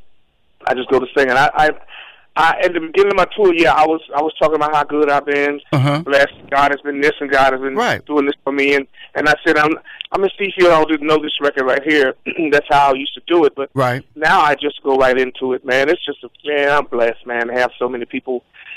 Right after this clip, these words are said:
Speaker 1: staring at me from so many thousands and thousands and thousands of feet. Uh, you know.
Speaker 2: How about twenty thousand?
Speaker 1: Because I, I, I
Speaker 2: How about
Speaker 1: started out, I
Speaker 2: twenty thousand?
Speaker 1: started
Speaker 2: Don't
Speaker 1: out
Speaker 2: say,
Speaker 1: in clubs.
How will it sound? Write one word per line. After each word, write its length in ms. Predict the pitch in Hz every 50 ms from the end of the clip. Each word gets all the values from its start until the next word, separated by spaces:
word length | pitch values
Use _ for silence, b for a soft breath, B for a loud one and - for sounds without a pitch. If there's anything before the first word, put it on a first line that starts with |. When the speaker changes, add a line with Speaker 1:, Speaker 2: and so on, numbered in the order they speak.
| B
Speaker 1:
staring 420 | - - - - 131 127 123 123 127
at 100 | 123 113
me 160 | 120 123 123 -
from 200 | - 139 117 113 - - -
so 80 | 139 131
many 200 | 127 120 120 117
thousands 580 | - - 123 127 127 131 127 127 135 120 120 -
and 140 | 120 113 -
thousands 460 | - 127 123 127 131 127 123 123 120 _
and 120 | 123 120 -
thousands 440 | 127 123 123 123 120 - 123 117 113 101
of 60 | - - -
feet. 160 | 131 117 - _ _ _ _ _ -
Uh, 200 | 123 120 117 120
you 180 | 131 131 131 131
know. 260 | 127 117 110 104 - -
Speaker 2:
How 60 | 170
about 300 | 147 135 107 101 - _
twenty 280 | - - 151 156 139 120
thousand? 180 | - 156 131 117
Speaker 1:
Because 200 | 120 - - -
I, 240 | 151 170 175 - 165
I, 20 |
I 40 | 175
Speaker 2:
How 60 | 185
about 120 | 208 208 190 214
Speaker 1:
started 100 | 190 180 185
out, 0 |
I 40 | 190
Speaker 2:
twenty 160 | 226 - -
thousand? 240 | - 151 139 120 107 - 220
Speaker 1:
started 120 | 202 190
Speaker 2:
Don't 100 | 190 -
Speaker 1:
out 40 | 208 202
Speaker 2:
say, 80 | 185
Speaker 1:
in 80 | 170 165
clubs. 380 | 175 190 190 185 185 185 -